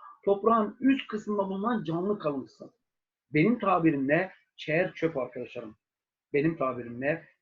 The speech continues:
çer çöp. Evet arkadaşlarım, hangisinde daha fazladır diyor arkadaşlarım. Humus,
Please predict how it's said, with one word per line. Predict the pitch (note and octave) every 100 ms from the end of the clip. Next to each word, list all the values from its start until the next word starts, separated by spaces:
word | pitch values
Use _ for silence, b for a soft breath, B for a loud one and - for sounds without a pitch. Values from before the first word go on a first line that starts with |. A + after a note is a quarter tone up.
| -
çer | C3+ C3+ D3+
çöp. | - C3 - _ _ B B B B B B
Evet | G#3+ A3
arkadaşlarım, | G#3 F#3 E3+ D#3 B -
hangisinde | - F#3+ C#4+ F4 E4 B3+ - A#3+ A#3 B3 F3+
daha | F#3 E3 B3
fazladır | B3 G3 G3 F#3 D3+ F#3+ G#3 F#3 F3 D#3
diyor | D3 C3+
arkadaşlarım. | C3+ B2+ B2 C3 F3 F3+ _ _ _ _ b _ -
Humus, | G3 A3 C#4